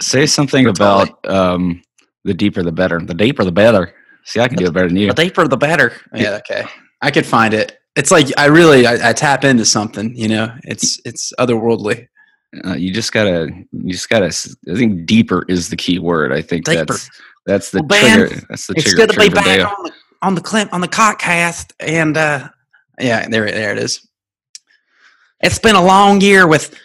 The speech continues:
Speaker 2: with Will Muschamp. So now I'm doing Harry Carey. You notice that? <laughs>
Speaker 1: Yeah, just, just be Dale, bro.
Speaker 2: All right, I'll, I'll have to think about it. I'll have to.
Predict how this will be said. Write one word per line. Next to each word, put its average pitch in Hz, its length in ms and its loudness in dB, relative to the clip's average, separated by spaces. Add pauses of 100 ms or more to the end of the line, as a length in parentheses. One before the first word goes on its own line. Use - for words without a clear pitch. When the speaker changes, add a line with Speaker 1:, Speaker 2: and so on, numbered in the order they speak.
(140)
Speaker 2:
with 143 160 0
Will 180 180 4
Muschamp. 165 720 2 (960)
So 151 160 0
now 175 160 6
I'm 196 100 6
doing 170 160 6
Harry 143 280 4
Carey. 135 640 4
You 143 160 4
notice 196 240 4
that? 143 340 0 (100)
<laughs> - 120 -2 (1600)
Speaker 1:
Yeah, 107 180 0
just, 92 300 -6
just - 200 -8
be 113 120 2
Dale, 101 240 2
bro. 76 280 -4
Speaker 2:
All 87 40 -8 (720)
right, 107 280 -10
I'll, 110 240 -10
I'll 127 140 -10
have 131 160 -8
to - 80 -20
think 104 220 -12
about 107 240 -10
it. - 200 -14
I'll 117 180 -16
have 110 180 -18
to. - 180 -20